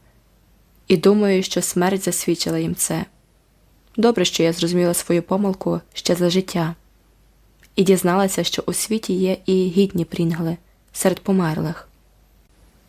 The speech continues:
Учора ввечері я спустилася на кухню випити води і застала в коморі тітоньку Кейт,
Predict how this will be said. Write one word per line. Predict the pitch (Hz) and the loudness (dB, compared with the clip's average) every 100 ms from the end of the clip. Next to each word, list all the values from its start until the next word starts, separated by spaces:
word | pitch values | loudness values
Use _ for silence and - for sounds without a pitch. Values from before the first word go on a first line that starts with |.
| _ _ | _ _
Учора | 214 - 233 214 | 0 4 4 4
ввечері | 214 226 208 190 | 4 2 2 2
я | |
спустилася | 190 - 190 - 220 208 185 | 2 -2 -4 0 0 0 -2
на | |
кухню | 175 226 - 214 196 196 _ - | 0 -2 -2 0 0 -2 _ 0
випити | 196 196 196 202 | 0 2 0 2
води | 208 196 165 165 - _ _ _ _ _ | 0 2 2 0 -4 _ _ _ _ _
і | 190 | 0
застала | 190 185 - 220 196 | 2 2 2 2 2
в | |
коморі | - 185 196 226 214 | 0 2 2 2 0
тітоньку | - 202 196 226 | 0 -2 0 -2
Кейт, | - 180 160 - | -2 -2 -2 -6